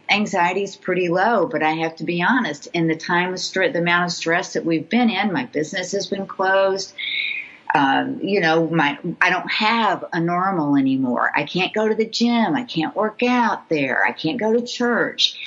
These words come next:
So I think everybody's stress is a little bit higher. And I think that we all need to learn some more coping skills and even be able to pick up on our stress.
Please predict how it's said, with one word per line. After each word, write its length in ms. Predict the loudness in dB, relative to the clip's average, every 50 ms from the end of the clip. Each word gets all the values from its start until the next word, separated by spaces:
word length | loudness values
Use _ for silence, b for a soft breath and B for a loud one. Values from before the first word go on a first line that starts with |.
| B B B B B
So 180 | -2 0 0 2
I 80 | 2
think 280 | 2 2 0 2 2 2
everybody's 640 | 0 2 2 0 0 0 0 0 -2 -2 -4 -8
stress 380 | -8 -4 0 0 0 0 -2 -4
is 140 | -4 -4 -2
a 80 | -4
little 280 | -2 -2 -2 -2 -2 -2
bit 200 | -2 -2 -4 -2
higher. 560 | -2 0 2 4 4 2 2 0 -2 -4 B B B B B B B -2
And 120 | 0 2
I 80 | 2 2
think 300 | 2 2 2 2 2 2
that 140 | 0 0 0
we 200 | -2 -4 -2 -2
all 340 | 0 2 4 4 4 2 0
need 300 | 0 -2 -2 -2 -2 -2
to 140 | -2 0 0
learn 580 | 2 2 2 2 2 2 2 2 0 -2 -4 B B B B 0
some 220 | 2 2 2 2
more 180 | 2 0 0 -2
coping 480 | -2 0 0 0 0 2 2 2 2
skills 640 | 0 -2 -2 0 0 2 2 0 0 -2 -4 -6 B B B B B B B 0
and 180 | 2 4 4 2
even 640 | 2 2 2 2 2 2 2 2 2 4 2 2
be 200 | 0 -2 0 2
able 320 | 2 2 2 2 0 -2 -2
to 500 | -4 -2 0 0 2 2 2 2 0 -4 -4
pick 280 | -2 0 0 0 0 0
up 200 | -2 0 0 0
on 180 | 0 2 2
our 160 | 2 2 2 0
stress. 800 | -2 -4 -4 -2 0 0 0 0 -2 -4 -4 -4 -6 -6 B